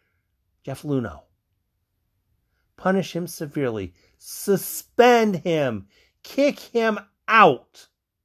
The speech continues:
so I can fire him with cause and save twenty-two million dollars. Now, if it's just a baseball thing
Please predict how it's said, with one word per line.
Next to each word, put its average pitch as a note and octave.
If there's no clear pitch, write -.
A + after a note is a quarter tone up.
so -
I C3+
can C#3+
fire G3
him B2+
with D3
cause C3
and A#2+
save A2+
twenty-two A2
million G#2+
dollars. -
Now, G#3+
if G3+
it's B3+
just G3+
a D#3+
baseball D3
thing F#2+